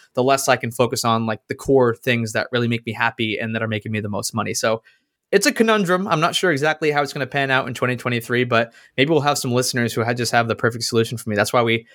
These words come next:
that's why we chat about this stuff. And like you said, Justin, you might just get that one little piece of information from a podcast like this or a conversation you have at a conference or a book you read. And all of a sudden, like, it just changes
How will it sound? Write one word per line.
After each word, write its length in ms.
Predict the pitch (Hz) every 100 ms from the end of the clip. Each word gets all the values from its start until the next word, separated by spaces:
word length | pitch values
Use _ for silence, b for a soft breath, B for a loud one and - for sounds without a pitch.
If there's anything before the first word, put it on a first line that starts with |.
| B B B
that's 140 | 170 220
why 80 | 214
we 80 |
chat 180 | 196 196
about 160 | 165 143
this 140 | 123
stuff. 180 | 139 120
And 80 | 131
like 140 | 131
you 60 | 120
said, 200 | - 120
Justin, 320 | 113 - 120
you 340 | 131 127 127 -
might 300 | 151 151 165
just 180 | 165 -
get 80 | 147
that 200 | 127 127
one 380 | 135 147 151
little 200 | 135 143
piece 240 | 139 139 131
of 80 | 131
information 580 | 120 120 120 120 120
from 340 | 117 123 117 113 B
a 80 | 123
podcast 480 | - 131 131 131 -
like 180 | 123 -
this 280 | 120 110 -
or 300 | 127 117 113 b b
a 60 | -
conversation 580 | - 143 131 143 135 135
you 60 |
have 180 | 127 120
at 80 | 127
a 40 |
conference 520 | - 135 120 113 107
or 60 | 127
a 40 |
book 300 | 117 147 139
you 80 | 120
read. 240 | 113 110 104 B -
And 100 | 139
all 140 | 143
of 80 | 147
a 60 | 139
sudden, 320 | - 131 120
like, 240 | 117 110 -
it 100 | 139
just 220 | 123 -
changes 500 | - 135 127 117